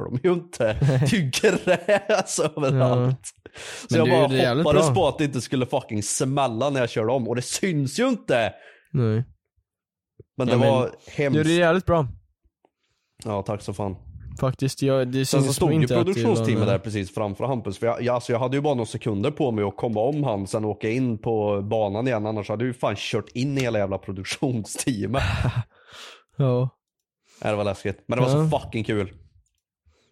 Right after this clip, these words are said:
Speaker 2: det är
Speaker 1: Det
Speaker 2: så
Speaker 1: var
Speaker 2: här man
Speaker 1: roligt.
Speaker 2: gör bra T V, Tobias. Man tar
Speaker 1: Ja.
Speaker 2: lite risker och bistar som du gjorde.
Speaker 1: Dock de här jävla GoPro-kamerorna vi hade i bilarna, jag tyckte de valde så konstiga klipp.
Speaker 2: <laughs> Ja, det där måste vi fan snacka om.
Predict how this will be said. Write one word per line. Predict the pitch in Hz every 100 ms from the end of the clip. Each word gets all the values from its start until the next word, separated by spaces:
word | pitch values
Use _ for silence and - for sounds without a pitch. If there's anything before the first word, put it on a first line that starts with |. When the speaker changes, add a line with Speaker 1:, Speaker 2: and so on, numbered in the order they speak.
| -
Speaker 2:
det |
är | 165
Speaker 1:
Det |
Speaker 2:
så | 180
Speaker 1:
var | 208
Speaker 2:
här |
man | 214 202
Speaker 1:
roligt. |
Speaker 2:
gör | 208 214
bra | 180 190 175
T | 202 175
V, | 151
Tobias. | 180 117 98 107 - - - -
Man | 139 151 147
tar | 175
Speaker 1:
Ja. | 190
Speaker 2:
lite | 185 170
risker | 170 - 175 147
och | 131 127
bistar | 139 131 - 156 113
som | 113 110
du | 104 101
gjorde. | 113
Speaker 1:
Dock | 165 175
de | 196
här | 180
jävla | 165 123
GoPro-kamerorna | 113 147 123 - 117 107 113 107 104 139
vi | 151
hade | 147 120 -
i | 120 104
bilarna, | 101 123 110 101 120
jag | 147
tyckte | 143 131
de | 127
valde | 147 127 107
så | 101
konstiga | - - 139 101 - 101 95
klipp. | - 151 - - -
Speaker 2:
<laughs> | - 170 - 240 - - 254 - 233 254 277
Ja, | 226 214
det | 220
där | 226 226 214
måste | 214 196 180
vi | 165
fan | 170 143
snacka | 156 156 - 131
om. | 131